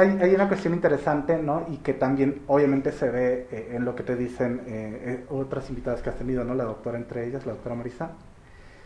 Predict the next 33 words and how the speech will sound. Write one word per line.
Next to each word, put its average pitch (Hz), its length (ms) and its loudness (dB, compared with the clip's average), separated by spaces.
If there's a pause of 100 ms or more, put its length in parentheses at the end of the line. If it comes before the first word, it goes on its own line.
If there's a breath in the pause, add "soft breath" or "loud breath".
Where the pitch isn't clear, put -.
(1040 soft breath)
Se - 80 -12
te 175 100 10
hablan 180 240 12
de 185 60 8
las 143 180 4
consecuencias 156 840 4 (400 loud breath)
de 117 840 0 (460 loud breath)
por 139 200 2
qué 156 320 8
se, 127 380 0 (100)
o 120 60 -10
sea, 120 180 -4
por 123 120 -4
qué 151 100 0
es - 100 -6
importante 147 460 2
atender 127 260 0
la 131 120 0
cuestión 123 280 -4
de 127 60 -2
la 117 100 -2
lectura 117 200 -4
y - 20 -2
la 123 60 -2
escritura, 139 560 -2 (100)
¿no? 127 360 -6
En, 107 460 -12
en 117 100 -8
una 123 120 -4
disciplina 127 420 -10
y 123 80 -6
otra. 147 360 -8 (920 soft breath)
Eh, 110 480 -4